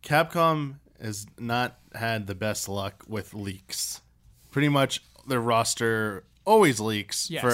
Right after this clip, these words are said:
Speaker 1: for everything.
Speaker 2: Uh-huh.
Speaker 1: Season three of the roster has been mostly leaked for a long time now.
Speaker 2: Yes.
Speaker 1: Everyone knew Sakura and Sagat were coming to Street Fighter five.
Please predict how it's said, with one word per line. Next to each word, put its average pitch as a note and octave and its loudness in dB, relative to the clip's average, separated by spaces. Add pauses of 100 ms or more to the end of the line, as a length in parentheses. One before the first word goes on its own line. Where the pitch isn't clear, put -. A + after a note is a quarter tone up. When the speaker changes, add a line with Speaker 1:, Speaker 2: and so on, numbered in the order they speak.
Speaker 1:
for B2 0
everything. A2 -2
Speaker 2:
Uh-huh. D#3 -4
Speaker 1:
Season F#3 2
three E3+ 6
of D3+ 4
the C3+ 2
roster B2+ 2
has A2+ -2
been G#2 -4
mostly B2 2
leaked G#2 -4
for A2 -4
a G#2 0
long G#2 0
time G2 -4
now. F#2 -6
Speaker 2:
Yes. C3 -6
Speaker 1:
Everyone B2+ 2
knew A#2+ -2
Sakura G#2+ -2
and G#2 -8
Sagat G2+ -2
were G#2 -6
coming G2 -4
to G2+ -10
Street G#2 -6
Fighter F#2+ -4
five. F#2+ -4